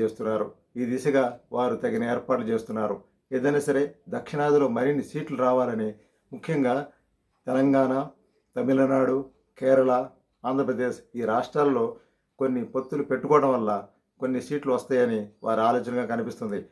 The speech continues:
అదేవిధంగా ఒరిస్సా రాష్ట్రంలో కూడా పొత్తు పెట్టుకోవాలని, నవీన్ పట్నాయక్ పార్టీతో పొత్తు పెట్టుకొని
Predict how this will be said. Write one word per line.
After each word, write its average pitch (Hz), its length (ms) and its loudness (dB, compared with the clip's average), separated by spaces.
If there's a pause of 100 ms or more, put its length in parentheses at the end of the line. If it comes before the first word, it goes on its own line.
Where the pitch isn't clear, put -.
అదేవిధంగా 135 520 2 (360)
ఒరిస్సా 131 300 0
రాష్ట్రంలో 127 420 0
కూడా 120 280 0 (680)
పొత్తు 131 200 -2
పెట్టుకోవాలని, 123 560 2 (680)
నవీన్ 135 300 2
పట్నాయక్ 120 600 -2
పార్టీతో 117 460 -4 (240)
పొత్తు 120 240 -8
పెట్టుకొని 127 480 0